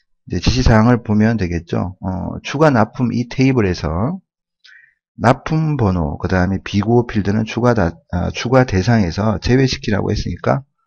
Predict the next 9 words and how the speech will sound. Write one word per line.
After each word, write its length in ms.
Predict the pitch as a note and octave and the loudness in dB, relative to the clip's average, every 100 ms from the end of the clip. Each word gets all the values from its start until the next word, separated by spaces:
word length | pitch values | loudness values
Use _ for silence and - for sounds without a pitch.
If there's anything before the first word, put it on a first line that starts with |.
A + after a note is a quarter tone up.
| _ _ _ - | _ _ _ 0
납품 580 | B2 B2+ - C3 B2+ | 2 2 -2 0 2
번호와 640 | A#2 A2 G#2 G2+ B2+ C#3+ D3 | 2 2 2 4 2 2 -6
비구호를 540 | - G2 - G#2 A#2+ A2+ | -6 -4 0 0 0 0
제외하고 920 | - G2 F2 D#2 D2+ - - F3+ G#3 _ _ _ _ _ _ _ _ _ - | 0 0 0 -2 -2 -2 0 -2 -8 _ _ _ _ _ _ _ _ _ -14
이렇게 840 | - F#2+ - _ - C3 C#3 C#3 C#3 _ _ _ _ - | -4 -4 -6 _ -8 -2 -2 -2 -10 _ _ _ _ -10
추가를 480 | G#2+ A#2 A2+ A#2+ | -2 2 4 2
하면 180 | A#2+ B2 | 0 0
될 160 | A#2+ F2 | -2 -2
것입니다. 640 | - - F#2 - - - | 2 2 0 -4 -6 -8